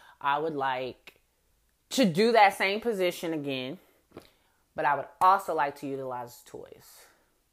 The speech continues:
I wanna see how that goes. And I'm not big on toys, y'all, but I would like to try it. <laughs> I would like to try it out. But yeah, anyways, um, I'm not gonna keep y'all for much longer. So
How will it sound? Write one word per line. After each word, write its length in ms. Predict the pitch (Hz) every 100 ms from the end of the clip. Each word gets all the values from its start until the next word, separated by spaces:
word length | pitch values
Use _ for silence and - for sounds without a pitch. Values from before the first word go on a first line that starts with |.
| _ _ -
I 40 |
wanna 160 | 127 123
see 140 | 127
how 120 | 127
that 160 | 113 -
goes. 340 | - 52 - -
And 100 | 196
I'm 140 | 302
not 240 | 269 160
big 160 | 151 196
on 160 | 214 226
toys, 300 | 233 226 220
y'all, 340 | 226 226 226
but 500 | 165 151 175 151 - _ _ _ _ _ _ _ _ _ _ _ _ _ _ _ _ _ _
I 40 | 147
would 80 | 127
like 140 | 104
to 60 | -
try 200 | - - - _ _ - 220 -
it. 680 | 220 202 208 226 202 220 - - -
<laughs> 200 | - -
I 60 |
would 100 | 208
like 160 | 147 127
to 60 | -
try 100 | 147
it 180 | -
out. 180 | 57 - - - - - -
But 200 | - 185
yeah, 220 | 160 143 123
anyways, 640 | 165 170 156 143 139 143 -
um, 580 | - 165 160 151 156 165 _ _ - - -
I'm 100 | 175
not 160 | 170
gonna 140 | 175 196
keep 320 | 190 202 185
y'all 540 | 170 156 151 147 160 -
for 120 | - 156
much 300 | 151 151 170
longer. 380 | 143 139 147
So 440 | 160 - 143 127